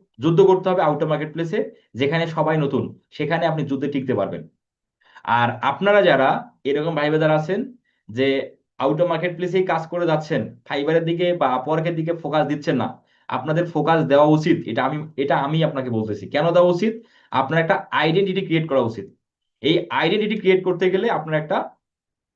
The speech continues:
ফাইবার বা একটা Upwork হওয়া উচিত এবং সেটা লেভেল টু বা লেভেল ওয়ান বা টপ রেটেড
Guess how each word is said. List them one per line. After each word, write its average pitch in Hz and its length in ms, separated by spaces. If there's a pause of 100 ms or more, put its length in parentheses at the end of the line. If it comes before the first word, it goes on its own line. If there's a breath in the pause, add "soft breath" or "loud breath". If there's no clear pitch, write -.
(100)
ফাইবার 151 300 (120)
বা 135 100
একটা 135 260
Upwork 151 400
হওয়া 127 240
উচিত 202 160 (100)
এবং 147 140
সেটা 135 240 (500)
লেভেল 127 280 (120)
টু 147 120 (1400)
বা 117 180
লেভেল 135 300
ওয়ান 131 240 (420)
বা 120 100
টপ 131 300
রেটেড 135 300